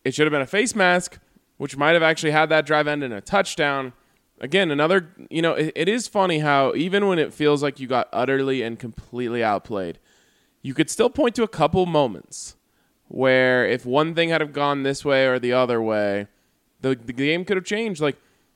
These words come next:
the, the Sut-, uh, the Hamilton drop and that, that, uh, face mask. You take those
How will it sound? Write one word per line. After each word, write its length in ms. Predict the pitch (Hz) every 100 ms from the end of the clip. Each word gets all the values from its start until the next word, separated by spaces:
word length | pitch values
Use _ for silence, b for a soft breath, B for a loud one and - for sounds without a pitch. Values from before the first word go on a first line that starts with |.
| _ _ _ _ _ _ -
the, 160 | 127 117
the 140 | - 127
Sut-, 420 | - 165 160 -
uh, 200 | 156 139
the 200 | 131 127
Hamilton 420 | 143 160 190 214
drop 500 | 180 170 165 - _ _ _ _ -
and 680 | 135 135 131 131 127 120 -
that, 540 | - 120 127 123 - _ _ _ _ _ _ _ _
that, 500 | - 131 127 117 - _ _ _ -
uh, 580 | 123 120 113 107 104 107 _ _ _ _ _ _ _ _ _ -
face 340 | - 156 139
mask. 460 | 95 80 - - - _ _ _ _ _ _ _ _ -
You 140 | 127
take 420 | - 165 180 147
those 840 | 139 143 151 175 185 196 - -